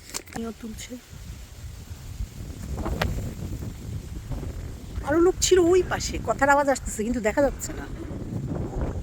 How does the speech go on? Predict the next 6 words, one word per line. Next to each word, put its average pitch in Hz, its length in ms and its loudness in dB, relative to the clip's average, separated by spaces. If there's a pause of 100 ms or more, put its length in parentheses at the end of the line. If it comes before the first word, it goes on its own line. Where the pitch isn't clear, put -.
(500)
এমন, 240 240 4 (1120)
মানে, 247 200 4 (100)
আঙ্গুরের 302 560 12
মতো 302 240 12
ধরে 196 380 6
আছে। - 360 -2